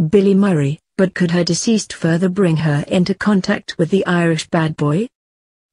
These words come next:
Executive consultant for the B B C soap John York revealed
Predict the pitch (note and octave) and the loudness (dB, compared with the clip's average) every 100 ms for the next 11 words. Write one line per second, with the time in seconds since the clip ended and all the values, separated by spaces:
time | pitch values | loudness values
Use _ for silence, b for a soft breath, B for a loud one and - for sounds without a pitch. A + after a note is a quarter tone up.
0 | _ _ - F#3+ F#3 F3 - D#3+ B3 B3 | _ _ 0 2 0 0 -2 0 0 0
1 | - A3+ G#3 F#3+ E3+ D3+ D3+ - G#3 G3+ | 0 0 0 0 0 0 -2 -2 0 0
2 | F3+ F3 E3 C#3+ - G#3+ A#3 - G3+ - | 2 2 2 0 2 2 2 2 0 0
3 | - D3+ D#3 D#3+ D3+ - E3 E3+ D3+ | 0 2 4 2 2 -2 0 0 0